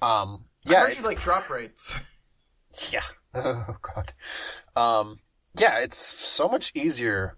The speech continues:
Speaker 1: comparatively here. Like, it's basically just do the extra side stuff, but not even all of it.
Speaker 2: Mm-hmm.
Speaker 1: Um, K H three's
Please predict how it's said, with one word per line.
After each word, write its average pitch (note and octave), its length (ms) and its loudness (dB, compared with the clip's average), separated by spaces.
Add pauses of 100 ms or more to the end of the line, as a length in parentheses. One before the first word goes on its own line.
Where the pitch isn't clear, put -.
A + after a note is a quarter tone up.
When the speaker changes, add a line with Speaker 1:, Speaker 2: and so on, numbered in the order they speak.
Speaker 1:
comparatively G#2+ 480 -4
here. G2 500 -4
Like, A#2+ 140 -4
it's - 120 4
basically D3 400 2
just - 320 2 (480)
do A#2+ 480 -8
the - 120 2
extra A2+ 300 0
side A2 320 4
stuff, G2 380 -2
but A2+ 120 -4
not G#2+ 220 0
even G#2 220 -6
all F#2 260 -2
of F3 80 -2
it. - 320 -2 (580)
Speaker 2:
Mm-hmm. C4 140 -8
Speaker 1:
Um, F#2+ 460 0 (1200)
K F#3+ 240 -2
H - 160 0
three's B2 1120 -2